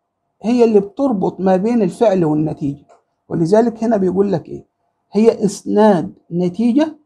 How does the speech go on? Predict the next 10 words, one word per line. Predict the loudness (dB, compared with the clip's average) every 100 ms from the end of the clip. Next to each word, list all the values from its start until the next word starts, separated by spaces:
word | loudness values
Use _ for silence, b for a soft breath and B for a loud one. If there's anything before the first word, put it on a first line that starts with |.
| -8
النتيجة | -6 -2 0 0
اللي | 2 2
هي | 4
الوفاة، | 4 4 2 0 -2 _ _ _ _ _ _ _ _ _ -6
نتيجة | -4 0 2 2
معينة | 2 0 0 2 2 2 -4 -14
اللي | -8 0
هي | 2
يعني | 2 0
الوفاة | -2 -2 2 0 0